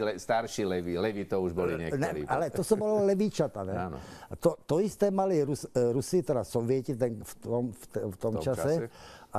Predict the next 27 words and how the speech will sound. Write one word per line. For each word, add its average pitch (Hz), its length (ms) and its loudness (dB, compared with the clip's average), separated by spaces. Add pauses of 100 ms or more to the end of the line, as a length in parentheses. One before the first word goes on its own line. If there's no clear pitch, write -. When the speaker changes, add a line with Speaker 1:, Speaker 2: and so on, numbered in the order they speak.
Speaker 2:
ty 139 160 0
zase 135 240 -2
sa 160 80 2
volali 151 400 2 (160)
med-, 113 320 0
Medvíčata, 147 720 0
Speaker 1:
Áno. 107 80 -2
Speaker 2:
med-, 131 400 0
med-, 143 400 -2
med-, - 0 -
Speaker 1:
Medvedíci 135 480 2
Speaker 2:
Medvedíci, 160 560 2
Speaker 1:
nejakí, 104 240 -4
Speaker 2:
ne? 64 80 -10
Speaker 1:
hej. 69 160 -6 (1120)
Speaker 2:
A - 80 0
to 120 160 -2
bola 127 160 0
tá 113 160 -4
silná 160 480 2
partia 131 560 0
Almetov, 117 640 0
Alexandrov, 110 880 -2 (960)
Kuskin, 135 560 0
to, 131 160 0
to 147 80 0
bol 139 320 0